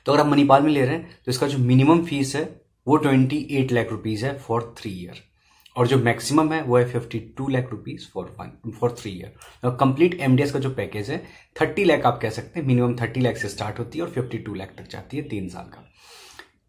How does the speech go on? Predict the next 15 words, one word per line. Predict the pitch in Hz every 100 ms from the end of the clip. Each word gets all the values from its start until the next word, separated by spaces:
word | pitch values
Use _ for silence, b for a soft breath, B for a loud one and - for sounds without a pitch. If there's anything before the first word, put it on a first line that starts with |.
| _
यहाँ | 135 139 180
पर | 165
डिफरेंस | 165 180 170
इसलिए | 143 - 180 202
है | 190 - B B
क्योंकि | 151 -
इस | 196 202
कॉलेज | - 143 135 135
में | 175 -
अलग-अलग | 147 185 180 147 131
ब्रांच | 123 110 110 -
की | 147 -
अलग-अलग | 147 123 107
फीस | - - 90
है। | -